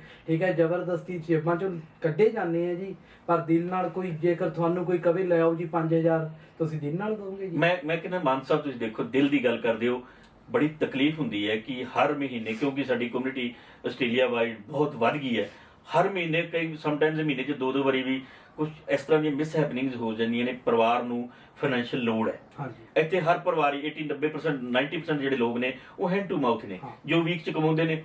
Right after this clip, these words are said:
Speaker 2: ਉਹ ਖਰਚ ਦਿੰਦੇ ਨੇ
Speaker 1: ਖਰਚ,
Speaker 2: ਕਿਸ਼ਤਾਂ
Speaker 1: ਬਿਲਕੁਲ,
Speaker 2: ਕੁਸ਼ਤਾਂ ਦੇ ਵਿੱਚ।
Speaker 1: ਬਿਲਕੁਲ।
Speaker 2: ਉਹਨਾਂ ਪਰਿਵਾਰਾਂ ਨੂੰ ਫਾਈਨੈਂਸ਼ੀਅਲ ਲੋੜ ਹੈ। ਉਹਨਾਂ ਦੀਆਂ ਸੋਸ਼ਲ ਮੀਡੀਆ 'ਤੇ ਪੋਸਟਾਂ ਆ ਜਾਂਦੀਆਂ ਨੇ ਵੀ ਫਾਈਨੈਂਸ਼ੀਅਲ ਲੋੜ ਹੈ। ਕੋਈ ਪੰਜਾਹ ਡਾਲਰ ਦੇ ਰਿਹਾ,
Speaker 1: ਹਾਂ।
Speaker 2: ਕੋਈ ਸੌ ਡਾਲਰ ਦੇ ਰਿਹਾ।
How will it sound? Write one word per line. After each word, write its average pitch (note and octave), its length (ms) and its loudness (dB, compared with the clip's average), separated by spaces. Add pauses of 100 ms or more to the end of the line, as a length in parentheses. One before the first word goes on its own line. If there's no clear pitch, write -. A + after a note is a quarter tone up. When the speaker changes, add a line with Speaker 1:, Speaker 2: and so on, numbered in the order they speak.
Speaker 2:
ਉਹ G3+ 120 4
ਖਰਚ - 180 0
ਦਿੰਦੇ C#3 160 0
ਨੇ C3 60 2
Speaker 1:
ਖਰਚ, E3 180 4
Speaker 2:
ਕਿਸ਼ਤਾਂ F3 220 2
Speaker 1:
ਬਿਲਕੁਲ, - 180 0
Speaker 2:
ਕੁਸ਼ਤਾਂ B2 160 0
ਦੇ A#2 80 0
ਵਿੱਚ। D#3 140 0
Speaker 1:
ਬਿਲਕੁਲ। D#3 220 -4 (320)
Speaker 2:
ਉਹਨਾਂ G3+ 160 4
ਪਰਿਵਾਰਾਂ D3 420 2
ਨੂੰ F#3 100 -8
ਫਾਈਨੈਂਸ਼ੀਅਲ D3 440 -2
ਲੋੜ C3+ 220 4
ਹੈ। - 180 0 (280)
ਉਹਨਾਂ G#3 220 4
ਦੀਆਂ G3+ 160 2
ਸੋਸ਼ਲ F3 380 0
ਮੀਡੀਆ E3 240 0
'ਤੇ D#3+ 80 0
ਪੋਸਟਾਂ D3 360 0
ਆ D3 100 2
ਜਾਂਦੀਆਂ C#3+ 220 2
ਨੇ C#3 60 0
ਵੀ C#3 100 0
ਫਾਈਨੈਂਸ਼ੀਅਲ B2+ 400 -2
ਲੋੜ A#2+ 180 4
ਹੈ। A2+ 140 2 (380)
ਕੋਈ A#3 100 4
ਪੰਜਾਹ D3 340 2
ਡਾਲਰ G3 200 0
ਦੇ F3+ 200 -4
ਰਿਹਾ, F#3 120 -2
Speaker 1:
ਹਾਂ। - 280 -12
Speaker 2:
ਕੋਈ B3+ 100 0
ਸੌ F3 200 2
ਡਾਲਰ B2 240 0
ਦੇ A#2+ 160 0
ਰਿਹਾ। B2 160 2